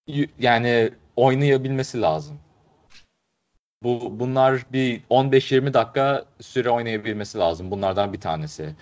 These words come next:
Yoksa gerçekten çok zayıf, e, bir benchleri olacak. Ama o dört oyuncudan bir iki tanesi bence on beş yirmi dakikayı kaliteli bir şekilde doldurabileceğini düşünüyorum.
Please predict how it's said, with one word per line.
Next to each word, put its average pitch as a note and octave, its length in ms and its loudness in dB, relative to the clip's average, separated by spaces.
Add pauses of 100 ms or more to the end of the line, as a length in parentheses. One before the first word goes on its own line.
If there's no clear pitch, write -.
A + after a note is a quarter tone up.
(300)
Yoksa A#2 280 4
gerçekten A#2 520 0
çok F#2 240 -12
zayıf, F#2+ 400 -6 (380)
e, - 40 -6 (400)
bir D#2+ 120 -8
benchleri F2 380 -6
olacak. E2+ 360 -4
Ama A2+ 200 2
o A2 140 2
dört C3 300 4
oyuncudan A2 640 0
bir G#2+ 80 -2
iki G#2+ 140 -8
tanesi G#2 420 -4
bence G2+ 240 -6
on G2+ 180 -4
beş G2+ 200 -4
yirmi G2+ 180 -6
dakikayı F#2+ 400 -2
kaliteli F#2 580 -2 (320)
bir F#2 80 -4
şekilde G2 520 0
doldurabileceğini F#2 800 0
düşünüyorum. G2 560 -6